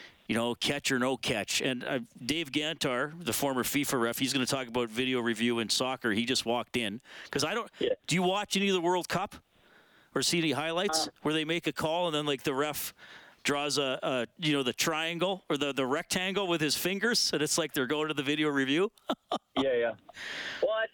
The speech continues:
Speaker 2: that's just it, right? Like, you're already kinda committing a certain amount of time to reviewing it, right? So it's, uh, I don't know. It's, uh,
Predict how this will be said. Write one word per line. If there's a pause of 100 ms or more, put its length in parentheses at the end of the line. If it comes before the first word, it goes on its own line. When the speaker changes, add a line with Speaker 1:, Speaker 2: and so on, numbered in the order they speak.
(120)
Speaker 2:
that's
just
it,
right?
Like,
you're
already
kinda
committing (260)
a
certain
amount
of
time
to
reviewing
it,
right?
So
it's, (720)
uh, (120)
I
don't
know.
It's,
uh,